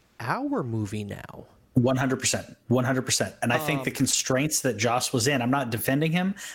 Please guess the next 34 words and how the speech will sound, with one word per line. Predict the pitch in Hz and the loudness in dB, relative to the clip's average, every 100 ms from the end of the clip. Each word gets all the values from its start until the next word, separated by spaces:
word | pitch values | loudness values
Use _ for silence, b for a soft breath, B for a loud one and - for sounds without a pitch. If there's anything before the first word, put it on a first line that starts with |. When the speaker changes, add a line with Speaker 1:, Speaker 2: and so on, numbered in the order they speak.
| B | B
Speaker 2:
but | 107 131 123 | 2 2 2
I | - 185 | 0 0
can | 185 147 | 2 0
imagine | 113 113 139 160 139 110 | 2 2 2 2 0 2
going | 123 131 131 | 2 4 2
into | 131 | 2
that | 123 123 | 0 -2
situation | - 123 123 123 135 - 104 90 - | -2 0 2 2 0 -2 -4 -8 -4
and | 117 113 113 | 4 4 4
not | 123 117 123 139 | 4 4 4 2
having | 139 123 135 123 123 _ | 0 2 2 0 -2 _
the | 107 | -6
control | 110 113 - 127 | -4 -2 0 0
that | 139 | 0
he | 131 | 0
wants, | 113 104 104 - B B B - 104 | 0 0 -2 -2 B B B -2 2
being | 143 147 | 4 2
handed | 131 139 139 131 127 120 120 B B - | 2 2 2 2 0 -2 -6 B B -2
something | - 131 123 135 | 0 2 2 0
that, | 123 131 - | 2 0 2
al-, | 151 - | 2 4
and, | 165 156 - | 2 0 0
and | - | 2
also, | 160 175 - 175 151 B B B _ _ | 4 2 4 4 2 B B B _ _
uh, | 135 131 - - - | 0 0 -4 -8 0
when | 139 170 | 4 6
you | 185 139 | 4 4
work | 156 156 | 2 2
in | 127 | 2
any | 151 175 | 4 2
of | |
these | 120 110 - | 2 0 0
fields, | - 95 101 110 - - - | 0 0 0 0 -2 -2 -2
um, | 120 117 113 110 110 - | 0 0 0 0 -2 -4